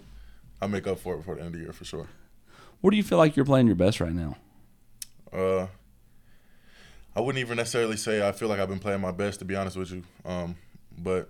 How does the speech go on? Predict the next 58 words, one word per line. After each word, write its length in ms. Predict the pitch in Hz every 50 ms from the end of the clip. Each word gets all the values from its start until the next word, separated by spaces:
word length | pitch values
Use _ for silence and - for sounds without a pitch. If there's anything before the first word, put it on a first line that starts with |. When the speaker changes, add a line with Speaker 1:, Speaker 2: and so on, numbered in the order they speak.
| - -
Speaker 1:
I 80 | 90
just 140 | 95 98 92
think 140 | - 98 92
I, 160 | 90 87 85
they're, 220 | 76 85 92 87 -
they're 160 | - 92 95
giving 220 | 92 95 92 92
me, 60 | 92 - - - - - 82
giving 180 | 98 95 92
me 60 | 90
a 20 | 87
lot 120 | 87 87
of 60 | 87
spots 300 | - - - 90 90 87
to 60 | - 87
get 180 | 87 85 82 - - - - -
one-on-ones. 600 | 90 90 90 87 87 87 87 87 85 87 90 85
They're 100 | 92 90
just 320 | 85 90 87 - - -
doing 140 | 85 92 90
a 40 | 90
good 120 | 90 90
job 220 | 82 92 87 85 82
to 60 | 85
scheme 240 | - - 87 85 87
it 80 | 85
up, 140 | 87 85 - 85
honestly. 320 | 87 90 87 - 90 92 92 - - - - - - - - - - - - - - -
Speaker 2:
And 100 | 123 123
when 100 | 131 156
you 80 | 202 233
came 220 | - 196 131 110
here, 340 | 113 113 107 104 104 98 104 - - - -
y-, 120 | - - - - - - -
y-, 160 | - - - - -
you'd 380 | - - - - - 113 131 127
played 240 | - 143 127 110 101
nickel 500 | 101 110 123 120 - 87 82 82 95 - - - -
at, 200 | - 71 85 - -
at 140 | - 87
Georgia 280 | 117 113 101 98 101 87
Tech. 260 | - 113 110 95 - - - - - - -
Your 180 | 95 95 120
big 160 | 127 131 123 110
thing 140 | 107 90
was 100 | 90 87
wanting 200 | 101 107 113 104
to 40 | 82
play 140 | 113 117 117
safety, 460 | 113 - 113 139 135 127 - 71 69
and 100 | 76 85
you're 100 | 95 98
finally 280 | - 117 110 107 98 98
getting 180 | 104 98 73
that 180 | 85 98 95 65
run 260 | 78 95 110 120 104 87
this 200 | 87 87 - -
year. 280 | 92 85 82 80 -